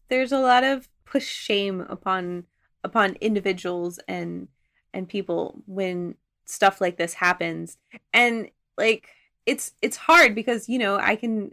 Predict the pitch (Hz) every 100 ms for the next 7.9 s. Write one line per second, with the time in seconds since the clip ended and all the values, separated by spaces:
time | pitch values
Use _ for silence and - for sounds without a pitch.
0 | 208 214 202 - 262 294 294 - 269 262
1 | 240 262 226 190 185 190 185 175 247 285
2 | 294 269 240 269 247 220 196 190 208 214
3 | 185 190 190 - 247 294 302 339 320 349
4 | 330 214 208 196 _ _ _ _ 190 208
5 | 202 185 185 180 190 170 - - _ _
6 | _ - 202 262 262 262 240 226 - _
7 | - 220 240 - 339 359 302 285